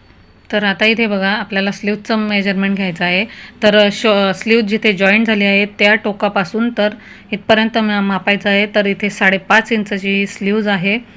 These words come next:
म्हणजे या स्लीव्हची ही उंची आहे, तर ती साडेपाच इंच आहे. अ, त्यानंतर बघा, आपल्याला, अ, आपल्याला दंडघेर घ्यायचा आहे. तर दंडघेरचं देखील बघा, हे व्यवस्थित असं हे, अ, आपल्याला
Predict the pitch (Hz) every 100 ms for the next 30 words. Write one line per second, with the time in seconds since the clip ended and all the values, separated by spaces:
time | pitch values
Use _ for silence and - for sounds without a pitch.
0 | - - - 202 202 214 208 202 190 185
1 | 220 233 233 240 220 240 220 208 202 247
2 | 220 214 214 214 208 196 202 190 185 196
3 | 214 220 208 214 202 175 208 240 - -
4 | - - - 202 190 190 190 185 214 226
5 | 220 214 214 208 196 190 185 190 196 233
6 | - _ _ _ - _ _ - _ _
7 | _ - - - - 208 185 - - -
8 | - 208 208 208 185 220 240 247 233 214
9 | 214 202 165 196 185 214 240 - - -
10 | 202 196 220 240 240 233 196 214 208 208
11 | 208 202 208 220 208 208 196 196 196 240
12 | 233 214 220 208 202 - - 208 190 185
13 | 185 185 180 170 - 190 208 202 214